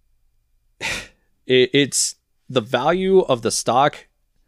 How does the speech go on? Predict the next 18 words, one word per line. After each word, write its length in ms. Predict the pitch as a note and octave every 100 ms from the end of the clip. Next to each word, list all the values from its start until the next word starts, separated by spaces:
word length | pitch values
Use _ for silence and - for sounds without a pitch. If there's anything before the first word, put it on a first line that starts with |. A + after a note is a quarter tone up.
| _ _
is, 200 | C3 A#2+
like, 220 | B2 G#2+
three 300 | - C3+ C#3+
hundred 260 | D3 D3 C3
dollars 360 | G#2+ A2 F2+ G2+
right 160 | E2
now. 240 | F#2+ D#2+ - _
It, 260 | C3+ C#3+ _ _ _ _ _ _ -
a 80 | B2
week 320 | A#2+ G#3+ -
ago, 380 | B2+ B2 G2+ G2+ - _ -
it 60 |
was 120 | B2+ -
trading 320 | D#3 D3 C3
for, 140 | B2+
like, 200 | G#2+ F#2+
six 240 | - C3 -
bucks. 460 | A2+ G2+ - -